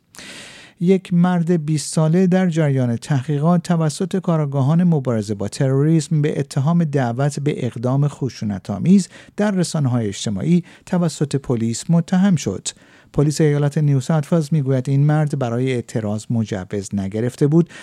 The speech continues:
و ظاهراً در این پست رسانه‌های اجتماعی از معترضان خواسته شده بود که در اواخر این هفته در ساحلی در جنوب سیدنی تجمع کنند.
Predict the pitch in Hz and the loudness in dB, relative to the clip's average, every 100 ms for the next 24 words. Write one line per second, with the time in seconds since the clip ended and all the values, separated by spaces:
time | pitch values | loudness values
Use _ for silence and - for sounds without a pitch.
0 | - - 180 151 160 151 175 190 175 139 | -10 -2 0 2 2 4 4 2 2 2
1 | 151 143 156 139 - 151 139 - 120 107 | 0 0 -2 -2 -2 0 0 -2 -4 -2
2 | 104 95 - 127 127 180 175 - - 170 | -4 -4 -4 -2 0 0 -2 -6 -6 -2
3 | 175 165 165 151 151 139 139 139 - 135 | 0 2 0 0 0 0 0 0 -2 -4
4 | - - 139 135 117 117 113 - 120 117 | -4 -6 -4 -2 -2 -4 -6 -4 -4 -2
5 | 113 98 107 101 98 - 180 185 156 160 | -4 -6 -8 -8 -8 -2 0 2 2 0
6 | 151 185 185 - - - 147 139 135 110 | 0 -2 -2 -8 -14 -8 -6 -6 -6 -4
7 | 131 143 131 127 127 117 95 95 101 - | -2 -2 -4 -6 -6 -8 -8 -6 -8 -8
8 | - 135 165 147 113 - - 104 87 92 | -8 -6 -2 -2 -2 -10 -8 -8 -8 -10
9 | 95 - 101 - - | -10 -8 -8 -8 -10